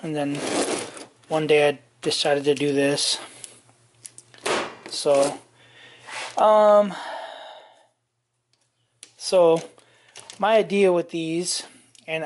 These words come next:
I think and I assume, um, this is aluminum here. So, yeah, it's aluminum. It's too light to be steel.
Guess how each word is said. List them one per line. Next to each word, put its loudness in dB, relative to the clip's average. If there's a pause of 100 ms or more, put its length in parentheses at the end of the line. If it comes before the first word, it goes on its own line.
I -2
think -6
and -2
I -2
assume, -2 (1200)
um, -2
this -4
is 0
aluminum 2
here. -6 (1500)
So, 2 (1400)
yeah, -2 (440)
it's 0
aluminum. 2 (120)
It's -12
too -4
light 2
to -16
be -6
steel. -6